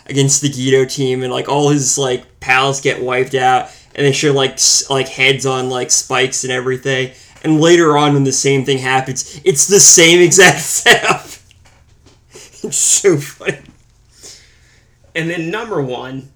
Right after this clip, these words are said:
Speaker 2: like Paul said, I, you know, the overall tone of the movie is amazing. It doesn't take anything serious. Everything is played over the top, campy, cheap, anime-esque. I mean, one of the players on Team Gedo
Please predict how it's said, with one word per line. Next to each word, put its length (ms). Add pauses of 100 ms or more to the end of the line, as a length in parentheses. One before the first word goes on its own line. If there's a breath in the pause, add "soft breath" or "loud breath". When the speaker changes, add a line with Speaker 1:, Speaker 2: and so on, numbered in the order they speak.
(340)
Speaker 2:
like 280
Paul 200
said, 340
I, 180
you 160
know, 120
the 240
overall 400
tone 320
of 60
the 80
movie 340
is 100
amazing. 720 (320 soft breath)
It 140
doesn't 260
take 220
anything 320
serious. 680 (240)
Everything 460
is 100
played 360
over 260
the 80
top, 400
campy, 560 (640 soft breath)
cheap, 520 (560 soft breath)
anime-esque. 1000 (220 soft breath)
I 40
mean, 280
one 140
of 80
the 80
players 440
on 180
Team 380
Gedo 720